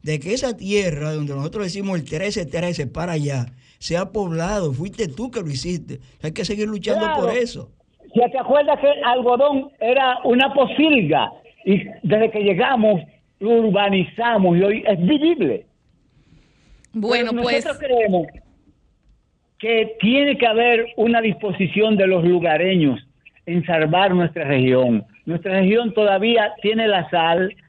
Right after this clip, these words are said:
Speaker 2: tiene el yeso, y aquí es el único lugar que no hay una fábrica de cemento. El Larimar. El Larimar, único en la bolita del mundo, con mercado ya definido.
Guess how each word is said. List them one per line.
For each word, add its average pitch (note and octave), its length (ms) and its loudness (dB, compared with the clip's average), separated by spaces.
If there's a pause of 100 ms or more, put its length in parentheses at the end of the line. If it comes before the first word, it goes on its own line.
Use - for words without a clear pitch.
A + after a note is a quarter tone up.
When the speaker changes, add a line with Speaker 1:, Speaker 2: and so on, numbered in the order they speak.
(320)
Speaker 2:
tiene G#3+ 260 0
el E3 120 2
yeso, F3+ 340 2
y G#3 60 2
aquí B3 300 0
es C4+ 60 2 (100)
el B3+ 60 2
único C4 220 0
lugar B3 380 0
que A3+ 140 -4
no A3+ 80 4
hay A#3 100 2
una A3+ 160 0
fábrica A3 460 -2
de G#3+ 80 0
cemento. G#3 600 0 (360)
El A#3 220 2
Larimar. A#3+ 520 2 (1200)
El G3 120 -4
Larimar, A#3 580 2 (260)
único D4+ 460 0
en B3 100 2
la A#3 120 4
bolita C4 440 0
del B3+ 240 0
mundo, A#3 560 0
con A#3+ 240 0
mercado A#3+ 680 0
ya A3+ 180 2
definido. D#3+ 680 0